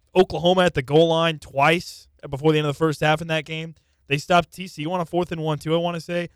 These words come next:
They stopped Baylor on a fourth down in this game. Like, they've been very, very good in third and f-, short, fourth and short yardage situations. And that's,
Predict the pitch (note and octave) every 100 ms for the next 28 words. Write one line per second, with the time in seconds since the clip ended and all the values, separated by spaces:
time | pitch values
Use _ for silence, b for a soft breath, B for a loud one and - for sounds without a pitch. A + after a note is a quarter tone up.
0 | - C#3+ E3 D#3 - D3+ F3 E3+ D#3+ E3
1 | E3 E3 E3 D#3 D#3 - E3+ D3+ D3 -
2 | _ _ - B3+ A3+ A3 D#3+ C3 F#3 F#3+
3 | E3 D#3+ D#3 C#3 C#3+ C3 A2+ - C#3 C3+
4 | A#2+ _ - E3 D#3 C3+ A#2+ _ - -
5 | D#3+ D3 C3+ _ _ _ _ E3 E3 D3
6 | B2+ - D3 C#3 C3 B2+ C3+ - A#2 A#2+
7 | C#3+ C#3+ - _ _ _ _ D3 C#3+ C#3
8 | C#3 - _ _ _ _ F3 G#3+